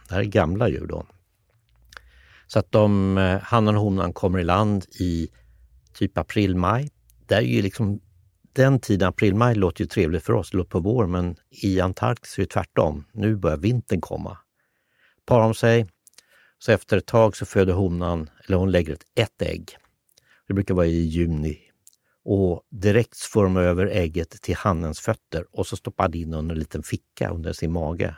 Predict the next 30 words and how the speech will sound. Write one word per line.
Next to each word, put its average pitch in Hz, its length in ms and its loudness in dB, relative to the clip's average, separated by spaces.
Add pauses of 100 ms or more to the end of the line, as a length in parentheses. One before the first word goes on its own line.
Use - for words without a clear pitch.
Så - 120 -18
han 90 100 -2
värmer 98 300 2
ägget 73 260 -4 (120)
och 123 100 0
så 160 140 -2
sticker - 340 -2
hon. - 180 -10 (800)
Sticker - 260 0
hon 110 80 4
ut - 80 -2
till 92 100 -2
havs, 123 280 -6
hon 101 100 -2
går 85 400 0 (320)
då 82 160 -2
på - 140 -12
isen 98 520 -2
ut. 80 240 -12
För - 140 -8
isen 101 300 0
blir 82 160 0
liksom, 82 300 -6
fryser 87 360 -4
till 85 260 -2
mer 80 220 -4
och 82 60 -6
mer 95 200 -4
här 82 160 -6
nere. 80 340 -10